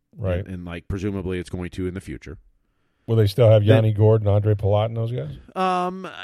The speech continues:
Speaker 2: maybe not all of them, but some. They would still have
Speaker 1: Yeah.
Speaker 2: Ryan McDonough.
Speaker 1: That'd be a big one, yeah.
Speaker 2: His deal wouldn't have looked, it wouldn't have been as bad at six point whatever million.
Speaker 1: Yeah.
Speaker 2: You know, the fact that for three years now, it basically has not gone up,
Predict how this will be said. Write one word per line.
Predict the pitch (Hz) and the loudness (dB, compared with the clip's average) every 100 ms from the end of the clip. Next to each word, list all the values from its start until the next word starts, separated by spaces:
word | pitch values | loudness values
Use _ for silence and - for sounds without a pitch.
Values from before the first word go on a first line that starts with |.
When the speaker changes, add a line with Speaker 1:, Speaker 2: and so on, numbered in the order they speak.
| - | -12
Speaker 2:
maybe | 151 165 156 | -4 0 0
not | 147 107 | -2 -4
all | 104 104 | -4 -4
of | 101 | -4
them, | 131 | -2
but | 147 | -4
some. | - 104 123 143 - | -4 -4 -4 -8 -8
They | 113 | -4
would | 104 - | -4 0
still | 135 | 0
have | 123 | 2
Speaker 1:
Yeah. | 120 | 0
Speaker 2:
Ryan | 107 95 | -2 -4
McDonough. | 87 82 90 135 _ _ _ _ _ _ _ 156 175 175 175 | -6 -8 -8 -12 _ _ _ _ _ _ _ -20 -20 _ -12
Speaker 1:
That'd | 82 107 | -2 -2
be | 87 | 0
a | 80 | -4
big | 80 | -6
one, | 80 82 | -8 -6
yeah. | 92 | -2
Speaker 2:
His | 120 98 | -2 -2
deal | 117 117 | -2 0
wouldn't | 107 104 101 | 0 -2 -4
have | 85 | -6
looked, | 98 92 - - | -6 -6 -12 -14
it | 98 113 | -12 -6
wouldn't | 107 92 | -6 -6
have | 87 | -6
been | 95 | -6
as | 90 | -6
bad | 95 90 | -8 -10
at | 90 - | -10 -12
six | - 95 | -12 -10
point | - 98 87 | -8 -8 -6
whatever | 87 87 85 | -6 -6 -8
million. | 80 73 73 95 _ _ _ _ _ - | -8 -8 -10 -12 _ _ _ _ _ -10
Speaker 1:
Yeah. | 127 85 95 _ _ _ | -4 -4 -6 _ _ _
Speaker 2:
You | 107 | -8
know, | 101 101 | -6 -6
the | 123 | -8
fact | - 139 123 | -4 -4 0
that | 127 - _ _ | -2 -4 _ _
for | - 104 | -4 -4
three | - 113 127 | -4 -6 -4
years | 110 147 107 | -2 0 -2
now, | 92 87 101 | -4 -4 -2
it | 98 92 | -2 -4
basically | 101 110 110 98 | -8 -6 -6 -6
has | 95 | -4
not | 101 90 | -6 -6
gone | 104 82 85 | -6 -6 -4
up, | 135 92 | -4 -4